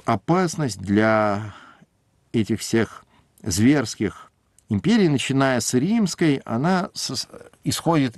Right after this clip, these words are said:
изнутри. Эти силы зла, на которые она опирается,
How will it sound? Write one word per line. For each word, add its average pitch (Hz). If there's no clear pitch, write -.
изнутри. 107
Эти 101
силы 110
зла, 123
на 107
которые 104
она 95
опирается, 127